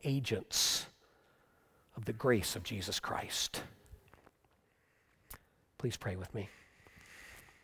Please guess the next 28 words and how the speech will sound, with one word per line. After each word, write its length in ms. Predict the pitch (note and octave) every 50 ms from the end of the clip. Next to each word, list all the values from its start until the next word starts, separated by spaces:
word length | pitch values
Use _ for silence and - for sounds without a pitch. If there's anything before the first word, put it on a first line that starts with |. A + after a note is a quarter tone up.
| _ _ _ _ _ _ _ _ _ - - - - - - - - - - - - - - - - - - - - - - - - - - - - - - - - _ - -
Heavenly 280 | - G3 F3+ F3+ F3 -
Father, 340 | - F#3+ F3 D3+ D#3+ E3+
we 100 | E3+ F#3
are 80 | E3 C#3
so 540 | - - - - - - G3 F3+ D#3 D3+ D3+
very 240 | C3+ D#3 D3 D3+ C#3+
grateful 460 | C3 C3+ D3+ C#3+ D3+ C#3+ - D#3+ C#3+
that 120 | C3+ C3+
we've 200 | C#3+ D3 C#3+ B2+
received 440 | C#3 B2+ - - - D3+ D3 C#3+ C3+
your 80 | D3 C#3
grace, 560 | B2+ B2+ C3+ C3 C#3 C3+ A#2+ A#2+ - - -
because 320 | - E3 - E3 D#3 C3+
your 80 | F3 F3
grace 520 | D#3 C#3+ C3+ D3+ F3 F#3+ G#3 G#3+ F#3 -
has 100 | F#3+ E3
given 240 | D#3 G#3 G#3+ G3+ G#3
each 160 | A3 - -
of 100 | G3+ E3+
us 300 | G#3+ B3 B3 G3 - -
an 80 | G#3 G3+
opportunity 600 | G3 G3+ - F#3+ F3+ - - A3 G#3 G3+ G3+ F3+
to 120 | - F#3+ F#3
repent 560 | F#3+ F3+ - - - G#3+ A3+ A3 G#3 - F#3
and 100 | E3+ E3
experience 520 | - - - - - G3+ G#3 G#3 - -
your 80 | G#3+ F#3+
forgiveness. 1120 | - G3+ F3+ D3+ B2+ D3 F#3+ G3+ - G3+ F3+ C#3+ B2 - - - - - - - -